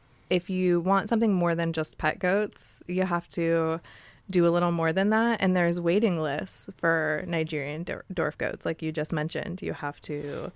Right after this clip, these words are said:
pick the dam and the sire and put your deposit down and whatnot. So I did that, and I got on a couple of lists. And lucky for me, um, the farm that I picked and managed to get on a list for was a good one, because there were, like,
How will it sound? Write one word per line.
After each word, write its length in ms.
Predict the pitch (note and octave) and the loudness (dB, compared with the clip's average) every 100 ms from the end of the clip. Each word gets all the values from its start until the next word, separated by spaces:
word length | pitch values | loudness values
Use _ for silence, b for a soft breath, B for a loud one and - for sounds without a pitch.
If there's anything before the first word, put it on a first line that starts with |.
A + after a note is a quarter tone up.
| B B B B - | B B B B -6
pick 220 | D#3+ - | -6 0
the 100 | D#3+ | 0
dam 280 | E3+ D#3+ D#3+ | 2 0 0
and 100 | D3+ | -2
the 60 | D3+ | -4
sire 580 | A3+ G#3+ G#3 G3+ G3 - | 0 2 2 2 2 0
and 120 | E3 | -4
put 200 | - D#3+ | -4 -4
your 140 | D#3+ D3+ | -4 -6
deposit 440 | E3+ F#3 F#3 F#3+ | -8 -4 -4 -4
down 220 | - F#3+ F#3 | -2 -2 0
and 100 | F#3 | -2
whatnot. 420 | F3+ F3 E3+ G#3 - B B - | -2 -2 -2 -4 -12 B B 0
So 160 | G3 | 4
I 80 | G3 | 6
did 200 | G3 F#3+ | 6 4
that, 220 | F3 E3 | 4 4
and 120 | F3 E3+ | 2 0
I 60 | |
got 180 | E3 F3+ | 0 2
on 140 | F3 E3+ | 0 -2
a 60 | D#3 | -4
couple 320 | E3+ E3 D#3 | -6 -4 -4
of 160 | E3 | -4
lists. 420 | D3 A2+ F3+ - - | -4 -4 -6 -10 -6
And 280 | E3+ E3 E3+ | -4 -2 -2
lucky 260 | E3+ E3 F3+ | -2 -4 -8
for 180 | - F3 | -6 -4
me, 540 | E3+ E3 E3 E3 E3 - - | -2 -2 -2 -4 -6 -8 -8
um, 480 | E3 D#3+ - G3 G3 | -6 -6 -8 -10 -4
the 200 | F3 E3+ - - _ | -2 -2 -4 -20 _
farm 360 | E3+ E3 E3 E3 | -2 0 0 -2
that 100 | D#3+ | -2
I 200 | D#3 D#3+ | -2 -4
picked 560 | - D#3+ G#3+ - - - | -4 -4 -4 -6 -14 -8
and 120 | F3+ E3 | -4 -2
managed 340 | D#3+ D#3+ - | -2 -4 -6
to 60 | E3 | -6
get 240 | D#3+ - | -4 -6
on 240 | D#3 D#3+ F#3 | -6 -4 -2
a 100 | G#3 | -2
list 520 | A3+ C4+ - - - - | -2 -4 -6 -12 -14 -8
for 560 | A#3 A#3+ B3 B3+ C4+ - B B B | -4 -2 -2 -2 -6 -10 B B B
was 200 | F#3+ F#3 | 2 4
a 80 | F3+ | 4
good 200 | F#3+ F#3 | 4 4
one, 280 | E3+ D#3 | 2 2
because 440 | D#3 D#3 E3+ D#3 E3+ | 0 -2 0 -2 0
there 260 | D#3+ E3 | 2 2
were, 500 | E3+ E3 D#3+ D#3+ D3 - | 2 2 2 0 -2 -4
like, 260 | D#3+ E3 | -6 -6